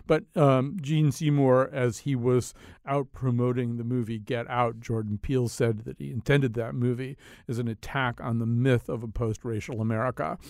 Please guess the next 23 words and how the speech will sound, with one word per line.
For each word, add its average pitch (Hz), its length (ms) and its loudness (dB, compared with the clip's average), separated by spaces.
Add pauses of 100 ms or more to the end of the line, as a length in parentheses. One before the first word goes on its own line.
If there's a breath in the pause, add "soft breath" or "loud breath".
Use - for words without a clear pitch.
(280 loud breath)
that, 123 380 0 (240)
you 139 160 2
know, 113 380 0
that 170 420 0
he 143 220 -2
saw 117 640 0 (340 loud breath)
in 143 120 2
the 131 80 4
wake 123 280 4
of 117 120 0
the 113 100 -4
Obama 113 340 -2
presidency 131 800 0
and 185 160 0
other 190 160 2
cultural 156 360 0
factors 123 340 -2
that 104 80 -10
I 95 40 -8
think 131 140 -12
we'll 113 80 -12
talk 113 200 -4
about, 104 220 -10